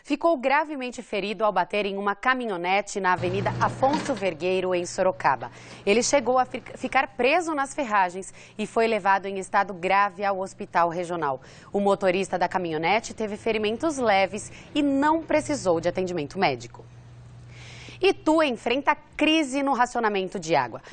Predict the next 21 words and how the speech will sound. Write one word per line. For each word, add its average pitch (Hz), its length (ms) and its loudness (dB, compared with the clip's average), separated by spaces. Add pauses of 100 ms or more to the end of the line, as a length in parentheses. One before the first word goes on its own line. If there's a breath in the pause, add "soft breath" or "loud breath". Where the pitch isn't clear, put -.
(140 loud breath)
O 196 80 -2
município 330 600 2
tem 294 180 0
cento 320 460 0
e 294 60 2
sessenta 247 500 0
e 226 60 -2
três 226 320 0
mil 214 240 0
habitantes 180 580 -4
e 190 80 0
no 208 80 0
período 330 380 2
da 196 100 2
Copa 220 460 0 (280 loud breath)
vai 240 200 4
receber 247 440 -2
mais 240 360 0
dez 269 560 0
mil 247 200 -4
pessoas. 165 760 -2